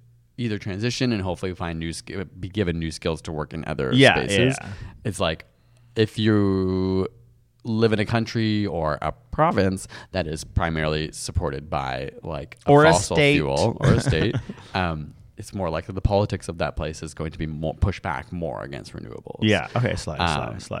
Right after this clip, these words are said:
Speaker 2: slow, slow, slow.
Speaker 1: Yeah. But this, ultimately, they're saying,
Speaker 2: Those were
Speaker 1: like,
Speaker 2: all the issues that, like,
Speaker 1: Yeah.
Speaker 2: are real, right? But you're saying just even despite all that.
Speaker 1: Yes, it's, like, past a point where, like, it's happening. So they just, they already, they brought back the trajectory by ten years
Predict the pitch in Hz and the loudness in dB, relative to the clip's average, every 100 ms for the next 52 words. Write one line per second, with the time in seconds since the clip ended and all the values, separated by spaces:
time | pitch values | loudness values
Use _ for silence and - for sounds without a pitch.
0 | - - - - - 101 92 95 95 101 | -10 -8 -8 -8 -4 -2 2 4 4 2
1 | 90 - - - 107 117 117 - - 120 | -2 -4 -6 -4 0 2 2 0 -4 2
2 | 123 143 139 131 127 - 135 143 151 147 | 4 6 6 6 4 6 6 6 6 8
3 | 131 143 135 123 123 107 95 95 98 170 | 10 8 4 2 0 0 -2 0 0 2
4 | 85 71 107 110 101 98 - - - - | 2 2 2 2 0 -4 -16 -20 -14 -4
5 | 120 95 53 104 123 - 101 104 151 151 | -2 -4 -6 -10 -12 -10 -6 -2 -2 0
6 | 110 110 110 113 107 101 - _ - 113 | 4 4 4 4 2 0 -6 _ -4 0
7 | 110 110 107 104 - - 90 90 85 80 | 2 0 -2 -6 -8 0 2 2 0 -4
8 | - - - 151 147 120 92 110 - 107 | -6 -10 -8 -2 4 4 4 -4 -2 -2
9 | 98 101 101 90 - 98 - 92 90 92 | 0 0 0 -2 -4 -4 -2 -2 -2 0
10 | 90 87 85 - - 87 - 76 76 - | 2 2 0 -2 -8 -8 -6 -6 -4 -6
11 | 50 62 110 107 85 82 85 - - 90 | -10 -10 -2 0 0 0 -4 -4 -2 2
12 | 92 95 - 90 78 87 87 - 82 92 | 2 0 -2 -4 -2 0 0 -2 -4 -4
13 | - 85 90 82 71 85 76 64 - - | -8 -8 -6 -6 -8 -8 -8 -10 -10 -10
14 | 71 55 50 - - | -10 -10 -12 -12 -14